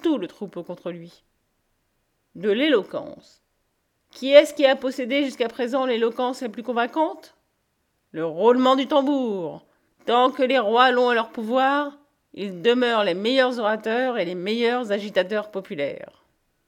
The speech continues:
Compassion. Ces pauvres princes régnants.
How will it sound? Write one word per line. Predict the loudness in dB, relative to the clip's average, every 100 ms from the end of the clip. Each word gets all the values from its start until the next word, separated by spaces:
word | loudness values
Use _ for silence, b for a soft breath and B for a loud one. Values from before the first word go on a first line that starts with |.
| _ _ _ _ _ _ _ _ _ _ _ _
Compassion. | -6 -4 -2 -4 -6 -16 -16 _ _ _ _ _ _ _ _
Ces | -10 -8
pauvres | -8 -4 0 0 0 -2
princes | -2 -6 -6 -6
régnants. | -8 -8 -10 -12